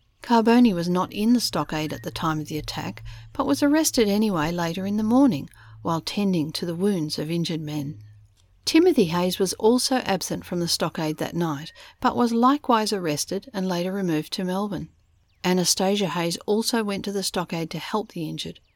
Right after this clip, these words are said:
writing later, quote, "I saw many of the wounded, and I did all that lay in my power to alleviate their sufferings. The sight was one that touched me very much, and I shall never forget it. Many of the poor fellows were besmirched with blood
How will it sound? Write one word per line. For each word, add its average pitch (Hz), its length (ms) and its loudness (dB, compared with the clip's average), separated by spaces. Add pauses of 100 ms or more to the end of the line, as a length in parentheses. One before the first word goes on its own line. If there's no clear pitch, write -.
(180)
writing 170 400 -2
later, 160 380 -4 (120)
quote, 170 340 -6 (120)
"I 254 220 6
saw 262 260 4
many 240 320 4
of 233 140 0
the 226 80 0
wounded, 208 500 -2 (180)
and 208 140 2
I 208 80 4
did 208 300 0
all 226 320 6
that 202 180 0
lay 196 160 2
in 196 80 -2
my 185 160 0
power 190 300 -2
to 190 160 -4
alleviate 185 500 -4
their 175 100 -6
sufferings. - 680 -6 (380)
The 190 100 -2
sight 233 380 2
was 190 200 -4
one 196 180 -2
that - 140 -6
touched - 320 -4
me 190 140 -4
very 208 340 0
much, 180 300 -4
and 165 100 -4
I 175 120 -2
shall 190 260 -4
never 196 320 -2
forget 160 360 -6
it. - 160 -10 (460)
Many 196 380 0
of 175 80 -6
the 180 100 -8
poor 208 260 -2
fellows 175 440 -6
were 175 100 -2
besmirched 208 640 -2
with - 180 -10
blood 170 260 -4